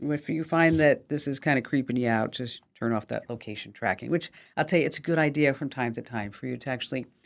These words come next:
look inside your phone, check your apps, and to see which permissions that you granted when you install the apps,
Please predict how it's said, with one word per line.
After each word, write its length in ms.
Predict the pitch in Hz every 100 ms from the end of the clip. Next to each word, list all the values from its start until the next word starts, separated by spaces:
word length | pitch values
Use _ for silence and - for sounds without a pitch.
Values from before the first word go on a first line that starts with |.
| _ _ -
look 300 | 170 202 202
inside 560 | 156 151 139 120 113
your 80 | 113
phone, 480 | 107 120 113 110 110 - _ _
check 280 | - 175 -
your 160 | 165
apps, 480 | 139 117 110 - - _
and 140 | 135
to 60 | 120
see 320 | - 127 123
which 400 | 123 135 165 180
permissions 500 | - 147 143 - 127
that 160 | 120 -
you 80 | 120
granted 480 | - 113 110 123 120
when 160 | 120
you 80 | 113
install 380 | 104 - 104 104
the 140 | 113
apps, 340 | 95 90 -